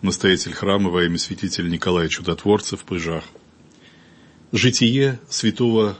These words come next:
пророка Боговицы Моисея и память пере-, обретения честных мощей святителя Иосафа, епископа Белгородского, продолжит нашу программу.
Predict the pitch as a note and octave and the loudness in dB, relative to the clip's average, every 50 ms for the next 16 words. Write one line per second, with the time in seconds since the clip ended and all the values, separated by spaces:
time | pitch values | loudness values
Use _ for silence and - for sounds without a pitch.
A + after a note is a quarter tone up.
0 | - - - G2+ G2 F#2+ G2 A2 A2 A2 - G#2+ G2 F#2+ F2+ - - - F#2+ F2 | -12 -8 -2 -2 0 0 0 0 -2 -2 -2 -2 -2 -2 -4 -8 -10 -8 -8 -4
1 | F#2+ F#2 F2+ F2+ F2+ E2+ - - - F2+ F2 F2 E2+ E2 E2 - - G#2+ G#2 G#2+ | -2 -2 -2 -2 -4 -6 -8 -8 -8 -6 -6 -4 -4 -4 -6 -6 -4 -2 0 0
2 | A2+ A2+ A2 A2 - - - - - - - - - - - - - - _ - | 0 0 -2 -6 -10 -20 -20 -20 -20 -20 -20 -20 -20 -20 -20 -20 -20 -20 _ -10
3 | - - A2 - - C3+ C#3 C#3 C#3 C3 C3 - - - - - _ - A2 G#2 | -2 -2 0 2 4 2 4 4 2 0 0 -2 -8 -8 -12 -18 _ -4 -2 0
4 | G#2+ G#2+ - - - G2+ F#2 G#2 G2+ G2 F#2+ - F#2+ F2+ F#2 F2+ E2+ - - - | 0 0 -2 -2 -2 0 2 2 2 2 2 0 -2 -2 -2 -2 -2 -4 -4 -6
5 | - - G#2 F#2+ - - G2 F#2 G#2 - - - B2 B2+ B2 B2 - - - - | -4 -2 -2 -2 -2 -2 -4 -2 -2 -2 0 0 0 0 0 -2 -6 -20 -20 -20
6 | - - - - - - G#2+ G2 - C#3+ A#2+ - C3 B2 A#2+ A#2 - B2 A2 A2 | -20 -16 -6 -4 0 0 0 0 0 -2 -2 0 2 2 2 2 2 2 2 2
7 | - - - G#2 F2 - - - E2 - - - - G2+ F#2 F2+ - G2+ - - | 2 2 2 0 0 0 -4 -8 -8 -8 -8 -8 -4 -4 -4 -2 -2 -4 -4 -4
8 | - - - G#2 F#2+ F#2 F#2+ F2 F#2+ F#2+ F#2+ F#2+ F2+ E2+ - - - F2+ F2 E2 | -8 -8 -8 -6 -4 -2 -2 0 2 2 2 2 0 0 -4 -6 -8 -8 -8 -8
9 | D#2+ - - _ _ - - - - - - - - G#2 G#2+ G#2 A2 G2+ F2 E2+ | -8 -10 -16 _ _ -20 -20 -20 -20 -20 -18 -4 0 2 4 4 4 4 2 2
10 | E2+ - - F#2 E2+ - - - - F#2 F2+ F2+ F2+ F2 E2 D#2 E2 D#2 | -4 -6 -6 -6 -6 -6 -8 -8 -8 -6 -4 -2 -2 -2 -2 -2 -4 -8